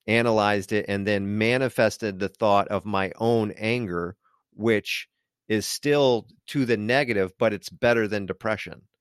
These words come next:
And now just keep working your way incrementally to neutral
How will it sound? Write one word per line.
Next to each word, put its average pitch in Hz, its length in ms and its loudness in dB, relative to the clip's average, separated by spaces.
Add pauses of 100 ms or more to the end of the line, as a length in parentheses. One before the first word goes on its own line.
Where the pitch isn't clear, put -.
(360)
And 107 140 -2
now 123 180 4
just 113 220 -6
keep 104 280 -6
working 113 440 -2
your 101 160 -4
way 107 260 0
incrementally 101 920 -4 (280)
to 101 100 -6
neutral 98 720 -2